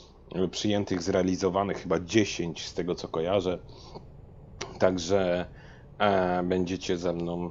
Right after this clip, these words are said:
długie godziny pewnie spędzali, spędzicie, być może nie, być może tak.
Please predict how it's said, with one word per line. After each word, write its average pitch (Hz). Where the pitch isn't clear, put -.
długie 92
godziny 95
pewnie 82
spędzali, 95
spędzicie, 90
być 87
może 82
nie, 90
być 82
może 80
tak. 80